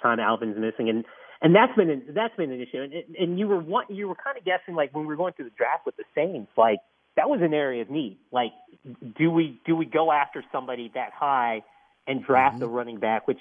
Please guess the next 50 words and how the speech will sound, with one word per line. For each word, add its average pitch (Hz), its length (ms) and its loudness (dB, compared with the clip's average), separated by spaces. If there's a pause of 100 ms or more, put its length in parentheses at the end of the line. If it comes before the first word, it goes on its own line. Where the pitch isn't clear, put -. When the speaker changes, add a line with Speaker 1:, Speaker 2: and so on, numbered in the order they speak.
(120)
Speaker 1:
I 143 220 6
personally 135 420 -2
thought 127 180 2
they 107 140 -8 (160)
should 147 300 2
have 117 260 0 (400)
gone 131 180 2
after 120 220 -6
that 110 160 -4
position 120 320 -4
'cause 110 120 -4
that 123 140 0
was 110 140 -8
an 113 80 -6
area 104 280 -2
of 98 60 -6
need. 117 300 2
And, 92 160 -4 (400)
um, 104 400 4
you 131 100 4
know, 104 120 2
they 120 100 2
didn't 131 280 -2
really 113 220 -2
address 113 320 -2
it 110 200 -8
there. 120 180 -2
But 123 160 -6 (460)
it, 170 180 4
it's 185 140 -2 (160)
from, 175 340 2 (100)
from 165 220 0
what 208 200 0 (460)
their 180 200 6
plan 156 400 -2
is 127 100 -4
and 127 100 -8
how 151 120 -4
you 139 160 -4
kinda 127 360 -8
see 139 140 0
that, 107 320 -4
they 160 180 2
are, 151 280 4 (180)
they're, 160 240 2
they're 156 160 -2
gonna 175 220 -4
ride 151 240 -6
Alvin 151 340 -12
and 131 100 -18